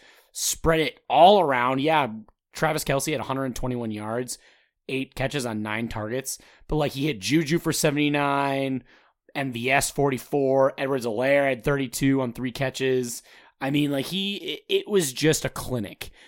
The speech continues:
And it, going into the year, the whole question was, like, how's this offense gonna be without Tyreek Hill? Uh, pretty damn good, because the Cardinals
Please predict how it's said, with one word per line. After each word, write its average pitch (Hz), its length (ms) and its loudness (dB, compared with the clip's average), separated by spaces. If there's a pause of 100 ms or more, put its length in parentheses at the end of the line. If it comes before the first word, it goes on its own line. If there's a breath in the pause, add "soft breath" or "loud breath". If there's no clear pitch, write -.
(200 soft breath)
And 151 160 0
it, 151 140 -2 (320)
going 190 320 -2
into 175 180 -6
the 160 80 -2
year, 113 480 -4 (320)
the 135 140 0
whole 170 260 2
question 151 380 0
was, 123 180 -2
like, 117 120 -2
how's 135 280 2
this 127 140 -2
offense 127 340 0
gonna 117 140 -6
be 127 120 -4
without 117 380 -6
Tyreek 113 320 -4
Hill? 135 260 -4 (300 soft breath)
Uh, 139 140 0
pretty 226 320 -2
damn 175 320 2
good, 104 340 -2
because 123 240 -6
the 143 80 -8
Cardinals 220 640 0